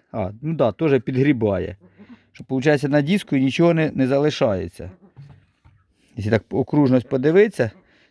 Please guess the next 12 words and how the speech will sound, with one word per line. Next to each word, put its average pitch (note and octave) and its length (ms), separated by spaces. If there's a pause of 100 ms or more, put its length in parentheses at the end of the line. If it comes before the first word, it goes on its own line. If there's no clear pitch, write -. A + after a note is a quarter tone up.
то A#2 60
зразу C3 300
ріпак C#3+ 400 (360)
згрібається, B2+ 720 (320)
не A#2 80
поняли, F#2 300
цією A#2+ 240
железячкою. G#2 840 (760)
Ну, C#3+ 100
окружність A#2+ 540
тут A2 80
таке, G2+ 240